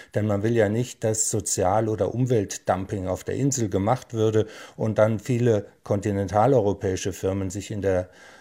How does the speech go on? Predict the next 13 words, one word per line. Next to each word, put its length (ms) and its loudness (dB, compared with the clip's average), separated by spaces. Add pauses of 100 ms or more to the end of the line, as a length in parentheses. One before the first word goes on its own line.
(140)
äh, 140 -2
britischen 640 -2
Inselwelt 600 0
niederlassen 720 4
und 160 -4
von 160 0
dort 260 4
aus 300 0
eben 280 -2
dann 220 0
die 240 -2
Standards 640 0
der, 480 2